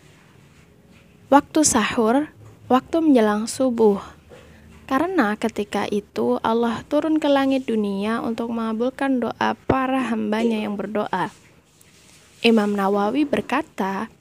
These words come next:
pada waktu itu adalah waktu terse-, tersebarnya rahmat, banyak permintaan yang diberi dan dikabulkan, dan juga nikmat semakin sempurna kala itu. Syarah Sahih Muslim,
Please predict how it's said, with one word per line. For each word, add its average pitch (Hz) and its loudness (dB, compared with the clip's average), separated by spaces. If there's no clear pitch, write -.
pada 202 0
waktu 202 -2
itu 233 0
adalah 208 -2
waktu 277 -2
terse-, 269 -2
tersebarnya 214 0
rahmat, 254 -2
banyak 226 2
permintaan 233 0
yang 254 2
diberi 208 -2
dan 202 -2
dikabulkan, 214 0
dan 214 0
juga 208 -2
nikmat 320 -2
semakin 226 -4
sempurna 220 -6
kala 277 -2
itu. 185 -4
Syarah 233 -2
Sahih 302 0
Muslim, 277 -2